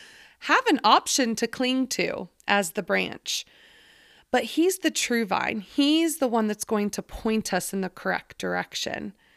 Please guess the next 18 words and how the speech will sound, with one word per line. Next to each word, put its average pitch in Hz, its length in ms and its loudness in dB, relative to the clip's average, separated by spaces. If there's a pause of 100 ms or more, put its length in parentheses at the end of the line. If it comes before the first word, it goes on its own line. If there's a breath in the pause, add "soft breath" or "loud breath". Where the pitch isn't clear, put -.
(560 soft breath)
And 247 180 2
then 233 180 0
God, 196 640 -2
God 226 440 -2
is - 160 -4
the 220 120 -6
gardener. 196 680 -2
He's 226 320 -6
the 233 120 -2
vine 202 400 0
dresser. - 440 -4
He's 247 440 -6
the 269 100 0
manager 208 1040 -2 (540 loud breath)
of 196 320 2
the 202 140 2
whole 196 500 0
thing. 185 640 -6